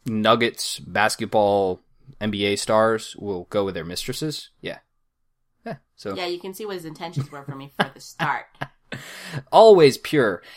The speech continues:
Speaker 1: Then it just turned out that I liked her a lot, and it was completely unexpected. And here we are more than a year later,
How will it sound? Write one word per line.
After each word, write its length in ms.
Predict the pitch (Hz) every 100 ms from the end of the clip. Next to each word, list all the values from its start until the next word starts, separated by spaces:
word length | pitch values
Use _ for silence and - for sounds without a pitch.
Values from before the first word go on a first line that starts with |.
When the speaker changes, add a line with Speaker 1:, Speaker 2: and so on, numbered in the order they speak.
| - -
Speaker 1:
Then 160 | 139 160
it 60 | 156
just 180 | 156
turned 240 | - 160 151
out 180 | 147 139
that 420 | 139 139 135 -
I 120 | 127 127
liked 240 | 139 -
her 220 | 117 98 _ 110
a 80 |
lot, 320 | 120 117 - - -
and 120 | 110
it 60 | 95
was 160 | 107 - -
completely 320 | 110 120 117
unexpected. 600 | 113 113 123 113 101 92 _ _
And 480 | 104 101 101 98 - _ - 98 101
here 200 | - 123
we 140 | 120
are 260 | 113 110 101
more 240 | 110 120
than 160 | 113 113
a 20 |
year 200 | 110 113
later, 360 | 107 95 82